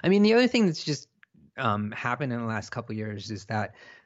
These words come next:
the news cycle has gotten so fast that you can't, um, it's hard to have a weekly column because you can't, there's a lot of stories that you can't just wait for, um, commenting, like, next week. If something happens today,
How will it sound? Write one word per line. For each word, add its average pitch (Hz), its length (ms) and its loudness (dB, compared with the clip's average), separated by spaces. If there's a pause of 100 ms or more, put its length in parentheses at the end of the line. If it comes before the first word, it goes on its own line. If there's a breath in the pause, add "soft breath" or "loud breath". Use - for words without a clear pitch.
(100)
the 127 100 0
news 156 200 0
cycle 175 300 0
has 120 100 0
gotten 110 360 -2
so 113 340 0
fast 110 540 -4
that 107 140 -8
you 113 80 -12
can't, 143 480 -2 (560 soft breath)
um, 107 280 -4
it's 139 120 -2
hard 196 220 0
to 226 60 4
have 202 100 2
a 151 60 0
weekly 123 300 -4
column 113 520 -4
because 107 340 -6
you 117 60 -10
can't, 160 420 -2 (260 loud breath)
there's 135 140 -4
a 147 60 4
lot 147 300 4
of 151 60 0
stories 120 320 -4
that 113 120 -6
you 113 80 -10
can't 117 360 -4
just 104 260 -8
wait 107 260 0
for, 98 440 -4 (320 loud breath)
um, 98 500 -4 (540)
commenting, 101 720 -2
like, 101 200 -12
next 95 260 -6
week. - 300 -12 (300 loud breath)
If 117 100 -4
something 123 240 2
happens 107 440 -2
today, 104 640 -4